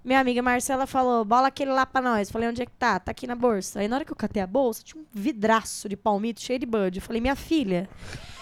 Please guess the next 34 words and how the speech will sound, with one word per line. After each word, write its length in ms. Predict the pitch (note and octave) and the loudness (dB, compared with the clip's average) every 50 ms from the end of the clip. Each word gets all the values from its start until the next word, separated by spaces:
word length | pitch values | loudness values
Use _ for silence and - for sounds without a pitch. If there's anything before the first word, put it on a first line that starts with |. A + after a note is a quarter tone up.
| - - - | -12 -2 2
como 180 | C4 C4 B3+ | 4 6 8
que 60 | - | 10
a 120 | D#4 D4+ D4+ | 10 10 10
gente 160 | E4+ D#4+ C#4+ | 8 8 8
vai 140 | D#4 D#4 D#4 | 8 8 8
passar 380 | - E4 D#4+ D4 - D#4+ D4 | 10 8 8 8 8 6 6
com 80 | - D#4+ | 6 6
esse 180 | D4 - - - | 4 4 4 4
negócio?" 460 | D4 D#4 C#4+ D4 D4 C4+ A#3+ A#3 - C#4 | 2 4 8 10 10 10 10 8 6 4
Ela 120 | C4+ C4 | 2 4
falou, 180 | - D#4 D#4+ E4+ | 4 6 6 6
"Ai, 100 | F4+ F#4 | 6 4
não 120 | F#4 F4+ | 2 0
pensei 500 | - F#4+ G4+ G#4 G4 - - E4+ E4 D#4+ | 2 2 2 2 0 2 2 4 4 4
ainda, 180 | D4+ D4 D4+ D#4 | 4 2 2 0
mas 140 | D#4 D#4+ - | 0 -2 0
enquanto 240 | - F4 F4 - F4+ | 0 -2 -2 0 0
isso, 160 | F4+ - C4 | -2 -2 -2
vamos 160 | C#4 F#4+ - - - | -2 -2 -2 -4 -4
fumando." 640 | - - - - D4+ D4+ D4+ C#4+ A#3 G#3 F#3+ G#3 G3+ - - - - - - - - - - - - - | -6 -4 -2 -2 -2 -2 -2 -2 -2 0 -2 -2 -6 -12 -16 -16 -16 -16 -18 -20 -20 -20 -20 -20 -6 0
E 60 | - | 2
aí, 100 | D4+ D#4 | 2 4
beleza, 500 | B3+ D#4 F4+ G4+ F#4 D4+ C#4 C4 A#3 A3 | 6 6 6 8 8 6 6 4 2 -2
bolamos 460 | G#3 A3+ A#3+ A#3+ A#3 A#3 A#3+ B3 B3+ | 0 2 2 4 4 4 2 2 0
a 40 | A#3+ | -2
tora 400 | A#3 - - A3 G#3 A3 A3+ A3+ | 0 4 6 6 8 6 6 4
lá, 260 | A3 G#3+ G#3+ A#3 B3+ | 2 2 2 0 -2
fomos 240 | C4 - A#3+ A3 A3 | -2 -6 -8 -8 -6
queimando 440 | - B3+ B3 A#3 A3+ A3 A3 A3+ A3+ | -4 -2 -2 0 2 2 2 2 0
até 200 | A3 - A3+ A3 | 0 0 0 0
chegar 300 | G#3+ - A3+ A3 G#3+ A3 | 0 0 -2 -2 0 0
lá 140 | A3 A3+ A3 | 2 2 4
na 80 | A#3+ | 4
aduana. 600 | B3+ A3 F#3 E3+ C#4+ C4 A#3+ A#3+ A#3+ B3 C4 D4 | 4 4 4 4 6 6 6 6 4 0 -2 -4